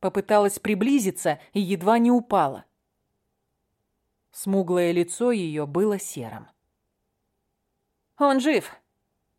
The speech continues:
Георгий ваш жив, Лейла! У него только челюсть сломана! Он жив!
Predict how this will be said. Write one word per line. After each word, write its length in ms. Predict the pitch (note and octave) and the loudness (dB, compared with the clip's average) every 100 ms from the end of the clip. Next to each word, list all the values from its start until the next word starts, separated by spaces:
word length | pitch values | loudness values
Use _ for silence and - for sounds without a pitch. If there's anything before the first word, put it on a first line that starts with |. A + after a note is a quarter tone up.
| _ _ _ _ | _ _ _ _
Георгий 520 | C4 D4+ D4+ D4 B3+ | -4 2 2 2 2
ваш 180 | A#3+ A#3+ | 2 2
жив, 280 | A#3+ E4 - | 2 -2 2
Лейла! 380 | D4 D4 F#3+ - - _ _ _ _ _ _ _ _ _ _ | 4 4 2 -2 -14 _ _ _ _ _ _ _ _ _ _
У 80 | E4 | -2
него 260 | D4 C#4+ D4+ | 0 2 2
только 340 | D#4 C#4+ D4+ | 2 0 -4
челюсть 440 | - D#4+ A#3+ - - | 0 2 2 0 -6
сломана! 540 | C#4 A#3+ F#3+ E3+ D#3+ - _ _ _ _ _ | 2 4 4 0 -6 -14 _ _ _ _ _
Он 240 | F4 C#4 C#4 | 2 4 4
жив! 380 | F4 C4 - | 2 0 -4